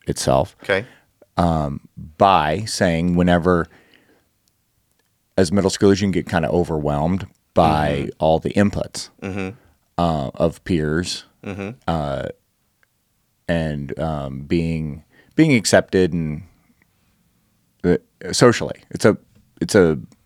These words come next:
Speaker 2: Well, yeah, in most middle schools, don't you bounce classes?
Speaker 1: It's a, yes.
Speaker 2: Too? So instead of having one
Speaker 1: It's a
Speaker 2: teacher or two
Speaker 1: traumatic
Speaker 2: teachers,
Speaker 1: social
Speaker 2: right? It's like
Speaker 1: time,
Speaker 2: bam,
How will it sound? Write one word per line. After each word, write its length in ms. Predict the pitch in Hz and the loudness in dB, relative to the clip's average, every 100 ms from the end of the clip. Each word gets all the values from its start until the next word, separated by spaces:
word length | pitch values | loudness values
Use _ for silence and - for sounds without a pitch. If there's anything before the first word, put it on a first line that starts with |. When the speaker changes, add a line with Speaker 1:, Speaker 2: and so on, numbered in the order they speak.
| _ _ _ - | _ _ _ -10
Speaker 2:
Well, 140 | 147 175 | 2 4
yeah, 120 | 180 | 6
in 80 | 143 | 6
most 240 | 170 185 | 4 4
middle 160 | 151 160 | 0 -2
schools, 240 | - 127 | -2 -2
don't 160 | 127 113 | -2 -2
you 80 | 107 | -4
bounce 380 | - 98 107 - | -2 -2 -2 -2
classes? 500 | 110 104 - 120 123 | 2 2 0 2 4
Speaker 1:
It's 140 | 110 | 2
a, 40 | - 117 | 0 6
yes. 240 | 120 104 | 8 8
Speaker 2:
Too? 140 | 143 131 | 6 4
So 120 | 143 | 4
instead 220 | 127 147 | 4 6
of 60 | 135 | 6
having 300 | 139 113 110 | 4 0 4
one 260 | 139 139 | 4 4
Speaker 1:
It's 100 | 127 | 2
a 60 | 107 | 2
Speaker 2:
teacher 220 | 104 107 | 4 4
or 20 | |
two 60 | 131 | 6
Speaker 1:
traumatic 540 | 113 98 98 101 104 104 | 4 4 4 4 4 2
Speaker 2:
teachers, 340 | 123 127 123 | 0 -2 4
Speaker 1:
social 440 | 107 98 117 98 | 6 6 6 6
Speaker 2:
right? 180 | 90 - | 4 4
It's 120 | 123 135 | 4 4
like 100 | - | 2
Speaker 1:
time, 60 | |
Speaker 2:
bam, 100 | 131 | 2